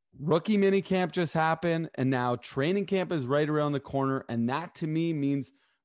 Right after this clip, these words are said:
real football is actually coming soon. How excited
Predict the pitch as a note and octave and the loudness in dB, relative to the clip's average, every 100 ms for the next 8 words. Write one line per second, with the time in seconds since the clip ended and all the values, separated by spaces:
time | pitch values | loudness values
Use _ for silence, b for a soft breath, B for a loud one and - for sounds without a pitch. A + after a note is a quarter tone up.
0 | - G#2+ B2+ E3+ F#3 F3 - - D3 - | -14 -4 2 4 4 2 -4 0 0 2
1 | B2 A2 G#2 - _ _ - B2 - B2+ | 2 2 0 -6 _ _ -4 -2 0 0
2 | C#3 - D3+ C#3 C3+ - - C3+ B2+ B2 | 0 -2 -6 -4 -4 -6 -6 -4 -2 -4
3 | B2+ - - A#2+ G#2 G2 _ _ - F#3+ | -8 -12 -6 -4 -4 -10 _ _ -6 -4
4 | A#3+ - - D3 D#3 D#3+ C#3+ B2 A#2 | -4 -8 0 2 2 2 2 0 -2